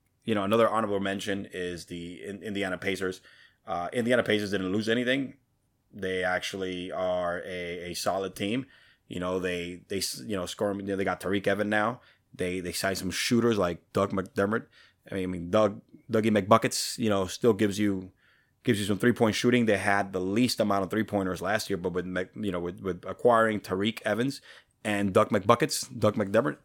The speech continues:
McDermott, you have some, some positive, um, pieces that I gotta help you 'cause I know they were, they struggled, uh, from the outside, from beyond the three-point line last year. They were not in the top. They were actually one of the lowest teams,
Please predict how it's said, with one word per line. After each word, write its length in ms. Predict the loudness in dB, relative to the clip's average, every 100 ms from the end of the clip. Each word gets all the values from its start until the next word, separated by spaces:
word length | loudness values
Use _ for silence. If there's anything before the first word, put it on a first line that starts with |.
| _ -6
McDermott, 640 | -4 0 2 2 -2 -10 -20 _ _ _ _ _
you 320 | -4 -2 0
have 420 | 0 2 2 2 -2
some, 500 | -2 -2 -2 -6 -10 _ _ -8
some 260 | -4 -4 -4 -8
positive, 600 | -2 0 0 0 -2 -4
um, 380 | -6 -6 -6 -8 -16 _ _
pieces 440 | 4 4 4 -2 -2
that 300 | -2 -4 -8 -18 _ -6
I 60 | -2
gotta 120 | 2
help 180 | 2 2
you 60 | 0
'cause 140 | 0
I 60 | 4
know 100 | 4
they 80 |
were, 180 | 4 2
they 120 | 0 0
struggled, 500 | 2 2 2 -4 -4
uh, 200 | -4 -4
from 140 | -2
the 100 | 0
outside, 360 | 0 -2 -4 -4
from 100 | -2
beyond 200 | -2 0
the 60 |
three-point 320 | -2 -2 -2
line 120 | -4 -6
last 260 | -8 -6
year. 120 | -6
They 60 | -4
were 80 | -4
not 280 | -4 -4 -6 -16 -12
in 80 | -8
the 60 | -6
top. 300 | -2 -2 -4
They 60 |
were 100 | -6
actually 240 | -8 -8 -6
one 80 |
of 60 | -4
the 60 | -2
lowest 280 | -4 -6
teams, 260 | -8 -10 -12